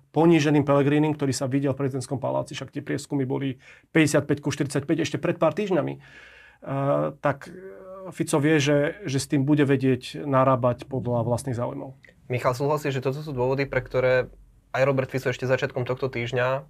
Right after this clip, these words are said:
Speaker 2: pri podpore Petra Pellegriniho hovoril, že ho podporuje, hoci to nie je ideálny kandidát? Ehm, tá psychológia v pozadí,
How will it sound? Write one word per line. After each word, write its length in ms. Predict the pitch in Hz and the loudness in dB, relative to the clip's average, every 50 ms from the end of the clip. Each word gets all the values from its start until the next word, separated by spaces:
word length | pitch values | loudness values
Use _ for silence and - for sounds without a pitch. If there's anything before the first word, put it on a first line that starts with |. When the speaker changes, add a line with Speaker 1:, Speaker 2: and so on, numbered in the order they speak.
| _ _ - | _ _ -10
Speaker 2:
pri 100 | 107 117 - | -10 -8 -8
podpore 340 | - 120 - - 120 - | -8 -8 -6 -4 -4 -4
Petra 300 | 113 - 117 113 - 120 | -4 -6 -6 -6 -6 -6
Pellegriniho 580 | - 120 117 117 117 117 117 117 117 117 120 113 | -6 -4 -4 -4 -4 -4 -4 -4 -4 -2 -2 -2
hovoril, 540 | 110 127 123 123 127 127 123 120 123 - - - - - _ _ _ _ _ _ _ - | -2 0 0 2 2 2 2 0 -2 -4 -8 -20 -20 -20 _ _ _ _ _ _ _ -10
že 120 | - 110 117 | -6 -2 -2
ho 120 | 120 113 | -2 0
podporuje, 440 | - 123 120 - - - 127 127 127 | -2 -4 -4 -2 -2 0 2 2 2
hoci 280 | 120 127 123 - 127 117 | 2 0 -2 -4 -4 -4
to 120 | - 117 | -4 -4
nie 360 | 120 117 117 120 123 131 131 | -4 -4 -4 -2 -2 0 0
je 80 | 120 107 110 | 0 -2 -2
ideálny 320 | 110 107 104 107 113 117 117 | -2 -2 -2 -2 -4 -6 -6
kandidát? 480 | - 110 110 123 127 143 151 147 - - _ _ _ _ _ _ _ _ _ - 110 | -6 -8 -6 -6 -6 -6 -6 -6 -10 -14 _ _ _ _ _ _ _ _ _ -6 -4
Ehm, 400 | 110 110 110 107 110 101 95 95 | -2 0 0 -2 -2 -6 -8 -4
tá 160 | - 117 113 | -4 -4 -4
psychológia 540 | - - 120 - 135 127 127 123 127 123 120 | -2 -4 -2 0 0 0 2 2 0 0 0
v 60 | - | -2
pozadí, 380 | 127 123 127 120 117 120 120 | -2 0 0 0 0 -2 -4